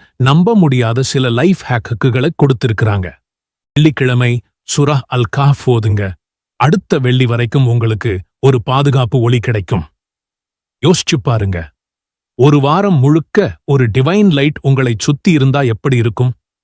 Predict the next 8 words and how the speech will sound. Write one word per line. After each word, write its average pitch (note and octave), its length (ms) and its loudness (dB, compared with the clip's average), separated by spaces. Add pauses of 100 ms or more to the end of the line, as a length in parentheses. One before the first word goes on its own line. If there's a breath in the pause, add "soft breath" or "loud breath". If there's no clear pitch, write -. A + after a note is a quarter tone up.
(380)
அது A2+ 280 -2
தப்பான E3 600 0
வழியில B2+ 340 0
போகாம C3 500 0
உங்களை A2+ 400 -2
பாதுகாக்கும், C3 680 0 (360 soft breath)
உங்க B2+ 260 2
மனசுல C#3+ 580 0